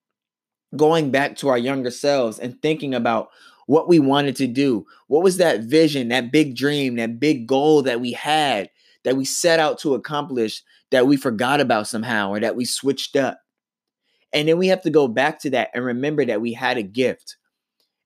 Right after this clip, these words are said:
And I think Joseph illustrates that perfectly because, yes, at seventeen, he was a dreamer. He was young. He was ready. But then, like I said, he was, he was sold as a slave by his brothers. They threw him into a pit.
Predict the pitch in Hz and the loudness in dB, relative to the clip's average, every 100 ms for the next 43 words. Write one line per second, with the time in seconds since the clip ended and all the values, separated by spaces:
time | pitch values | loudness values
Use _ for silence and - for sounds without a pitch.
0 | - 139 139 160 120 147 175 165 127 139 | -4 0 2 2 4 4 4 2 0 0
1 | 147 143 139 135 127 - 160 156 156 135 | 0 0 0 0 0 2 2 2 0 -2
2 | 123 120 143 131 113 - _ _ _ _ | -4 -2 -2 0 -2 -8 _ _ _ _
3 | _ _ _ _ 156 185 143 135 131 190 | _ _ _ _ 0 2 2 -2 0 0
4 | 175 147 180 165 156 127 113 101 156 160 | 0 -2 0 0 0 0 -2 0 2 2
5 | 127 131 135 110 117 156 139 127 135 123 | 0 -2 -2 -2 -2 -2 -2 -2 -2 -2
6 | 113 143 151 104 - _ _ _ _ 143 | 0 2 2 -2 -8 _ _ _ _ -4
7 | 135 180 175 147 139 143 180 156 147 135 | 0 2 2 0 -2 0 2 4 4 4
8 | 113 - - _ - 127 123 - 147 156 | 2 -2 -16 _ -2 -2 -2 0 4 4
9 | 147 131 117 - 127 139 156 147 107 120 | 4 0 -4 -6 0 2 4 2 0 -2
10 | 117 104 98 120 135 117 98 107 104 147 | -2 -6 -4 -2 0 -4 -4 -8 -4 -2
11 | 151 135 123 - 123 - - 156 - | 0 -2 -4 -2 -4 -4 0 0 0